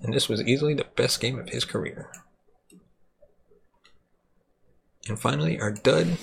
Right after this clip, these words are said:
DeMarcus Lawrence. Facing a third and four at the Dallas thirty-two, Fields dropped back to pass, with two players blocking Parsons. Lawrence had a one-on-one and got a free shot on Fields. However, Lawrence crashed inside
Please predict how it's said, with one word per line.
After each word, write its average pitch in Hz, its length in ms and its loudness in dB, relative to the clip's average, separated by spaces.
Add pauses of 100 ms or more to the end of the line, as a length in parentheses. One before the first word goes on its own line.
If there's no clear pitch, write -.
(160)
DeMarcus - 540 -2
Lawrence. - 480 -4 (1200)
Facing 139 320 2
a 104 40 2
third 127 280 0
and 113 120 -2
four 135 260 2
at 120 80 0
the 110 40 -6
Dallas 110 360 0
thirty-two, 117 600 -2 (120)
Fields 180 380 -2
dropped - 280 -2
back - 220 2
to - 60 -12
pass, - 560 -6 (120)
with - 160 -8
two 131 140 0
players 127 360 -2
blocking 110 420 -4
Parsons. 123 560 0 (540)
Lawrence 139 300 -2
had 101 120 -2
a - 80 -2
one-on-one 135 640 0
and 107 140 -6
got - 160 0
a - 40 -8
free - 260 -2
shot 143 300 0
on 139 160 -4
Fields. - 500 -8 (720)
However, 147 360 0
Lawrence 113 400 -2
crashed 131 360 -2
inside 147 540 -2